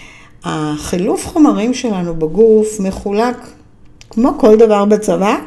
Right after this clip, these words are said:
<laughs> ככה כל דבר בגוף שלנו, לשלושה חלקים, לשלושה שלבים. אה, החלק הראשון זה העיכול, החלק השני זה בנייה, והחלק השלישי זה הפרשת הפסולת.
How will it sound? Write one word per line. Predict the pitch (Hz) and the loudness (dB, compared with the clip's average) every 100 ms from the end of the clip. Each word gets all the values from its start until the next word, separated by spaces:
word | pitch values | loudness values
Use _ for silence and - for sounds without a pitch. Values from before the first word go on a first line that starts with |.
| - 185 | -8 -6
<laughs> | 175 - - | -6 -8 -4
ככה | 170 170 - 180 | -2 -2 -4 -6
כל | 185 180 | -2 -2
דבר | 185 185 | -2 -2
בגוף | 190 170 190 196 | -2 -2 -4 -4
שלנו, | 240 233 254 302 339 - - - - - | -4 -2 0 0 -2 -8 -20 -18 -6 2
לשלושה | 214 220 240 233 247 240 | 2 4 4 6 4 2
חלקים, | 254 247 233 269 254 | 2 0 0 0 0
לשלושה | 233 208 196 214 | -2 -4 -2 -2
שלבים. | 226 226 214 247 233 - - - - - - - - - - | 0 0 2 0 -2 -8 -16 -20 -20 -20 -20 -20 -20 -12 -2
אה, | 208 214 - | 0 0 -2
החלק | 170 220 240 254 | 0 2 2 0
הראשון | 208 208 202 | -2 -2 -2
זה | 180 | 0
העיכול, | 160 156 151 262 370 403 403 - - - | -2 -2 -4 -2 0 0 -4 -14 -14 -14
החלק | 185 - 190 196 | -10 -4 -2 -2
השני | 214 196 180 175 | -4 -2 -2 -2
זה | 165 | -4
בנייה, | 156 170 160 175 294 - - - - 160 | -4 -6 -4 -4 -6 -10 -20 -20 -16 -12
והחלק | 160 156 165 175 170 208 220 240 | -10 -8 -4 -4 -2 -2 0 0
השלישי | 262 254 277 277 | -2 -2 0 0
זה | 247 | 0
הפרשת | 233 220 220 226 226 | -4 -6 -4 -4 -4
הפסולת. | 233 - - 226 220 208 - | -8 -6 0 2 2 -2 -10